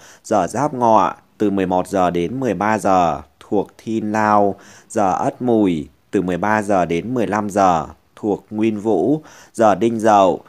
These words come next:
từ mười bảy giờ đến mười chín giờ thuộc Câu Trần. Về ngũ hành, ngũ hành niên mệnh, Bích Thượng Thổ,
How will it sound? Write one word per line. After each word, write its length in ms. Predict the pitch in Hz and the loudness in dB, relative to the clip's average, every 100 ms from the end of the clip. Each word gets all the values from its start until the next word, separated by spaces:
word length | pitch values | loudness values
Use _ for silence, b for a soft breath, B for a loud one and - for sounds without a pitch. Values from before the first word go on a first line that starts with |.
| b b | b b
từ 140 | 110 | -4
mười 140 | 98 98 | -2 -2
bảy 240 | 98 85 | -2 -4
giờ 220 | 101 110 | 0 0
đến 280 | 92 90 117 | 0 -2 -4
mười 160 | 131 98 | -2 -2
chín 260 | - 98 | -4 -8
giờ 420 | 127 127 107 87 76 _ - | -2 2 2 2 -2 _ -10
thuộc 340 | 113 101 - - | -2 -2 -4 -4
Câu 240 | 110 110 | -2 0
Trần. 360 | 110 98 82 65 _ _ _ _ _ _ _ _ _ _ _ _ b b b b - | 2 2 0 -6 _ _ _ _ _ _ _ _ _ _ _ _ b b b b 0
Về 180 | 117 113 | 2 2
ngũ 260 | 107 95 | 2 0
hành, 500 | 127 127 113 92 69 67 _ | 0 0 0 -2 -8 -16 _
ngũ 240 | 110 113 107 | -2 0 0
hành 320 | 139 117 95 | 0 -2 -2
niên 200 | 123 123 | -2 0
mệnh, 300 | 120 104 95 - _ _ | 2 2 2 -8 _ _
Bích 280 | 151 165 - | -4 -4 0
Thượng 280 | 139 90 87 | 0 0 -2
Thổ, 420 | 117 87 131 | -2 0 0